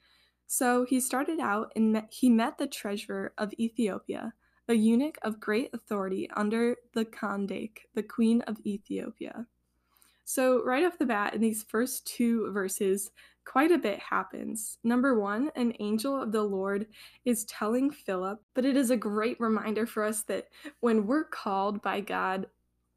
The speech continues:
or an angel, um, to go and do something, we don't need to question that. We just need to go because we know from the word and, um, from the truths that God has shown us in the Bible that he is faithful and he is good and he is just.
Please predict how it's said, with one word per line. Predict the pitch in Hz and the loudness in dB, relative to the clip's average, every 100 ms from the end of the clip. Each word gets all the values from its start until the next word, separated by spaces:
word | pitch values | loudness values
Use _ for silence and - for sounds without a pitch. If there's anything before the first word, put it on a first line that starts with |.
| - | 0
or | 233 220 | 2 2
an | |
angel, | 214 214 226 - 196 208 - - - | 0 0 0 0 -2 -4 -8 -20 -2
um, | 226 202 196 185 - | 2 4 2 -2 -6
to | - 208 | -4 -4
go | - 190 220 | -4 0 2
and | 240 | 2
do | 214 190 | 2 -2
something, | 196 247 240 247 240 226 - _ _ | 0 0 0 0 0 0 -4 _ _
we | 226 277 | 0 2
don't | 370 233 | 2 2
need | 233 | 0
to | 208 | 0
question | - 196 170 - 185 | -4 -8 -8 -8 -8
that. | 185 - - | -8 -10 -2
We | 220 | 0
just | 240 - - | 2 -2 2
need | 247 | 2
to | 226 | 2
go | 185 - 175 - 208 - _ _ _ | -4 -8 -8 -8 -10 -12 _ _ _
because | 240 202 262 226 208 - - | 0 0 2 2 2 -4 -2
we | 226 277 | 2 4
know | 247 208 214 214 | 4 4 2 0
from | 214 220 214 | 0 0 2
the | 202 | 2
word | 196 196 202 208 220 - - - - | 0 2 2 0 -2 -12 -20 -20 -6
and, | 214 208 196 196 196 - | -4 -2 -2 -2 -4 -10
um, | 202 190 185 | -6 -4 -6
from | - 214 | -4 -2
the | 202 | -2
truths | 185 - 208 214 214 | -4 -4 -4 -2 -4
that | 190 - - - | -4 -6 -12 -10
God | 208 190 | -6 -2
has | 202 | -2
shown | - - 190 | -4 -6 -4
us | 202 - | -6 -6
in | 190 | -6
the | |
Bible | 190 190 196 196 | -4 -4 -2 -2
that | 185 | -4
he | - 254 | -4 -2
is | 247 214 | 0 -2
faithful | - 175 - 208 208 208 | -6 -8 -6 -2 -2 -2
and | 214 | -6
he | 202 226 | 0 0
is | 196 | 0
good | - 190 190 - | -4 -4 -4 -6
and | 202 | -4
he | 202 | -4
is | 180 | -4
just. | - 180 185 - | -6 -6 -6 -10